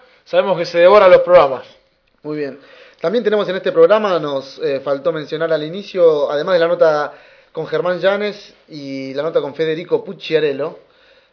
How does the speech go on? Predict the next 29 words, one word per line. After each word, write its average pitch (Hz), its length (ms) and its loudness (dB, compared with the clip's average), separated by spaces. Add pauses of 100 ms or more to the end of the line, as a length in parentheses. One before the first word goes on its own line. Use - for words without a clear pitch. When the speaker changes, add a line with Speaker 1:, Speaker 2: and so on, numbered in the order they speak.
(240)
Speaker 2:
eh, 131 800 -4 (420)
tenemos 175 560 -4
el 143 200 -8
momento 214 380 2
Silvio 185 800 0
del 135 80 -2
programa. 135 440 -2 (200)
Speaker 1:
¿Ah, 196 100 -2
sí? 285 240 -2 (340)
Speaker 2:
Sí, 202 100 -14
señor, 170 340 -2
el 151 80 -4
momento 190 260 -2
Silvio 214 280 -4
del 185 100 2
programa. 220 480 0
Speaker 1:
Que 165 100 -12
se 160 60 -8
está 226 140 0
convirtiendo 208 400 -2
en 208 60 0
algo, 220 380 -2
algo 202 240 2
bastante 196 380 0
exitoso, 196 520 2
le 175 80 6
está 220 220 -2
peleando, 196 560 4 (200)
eh, 147 720 -2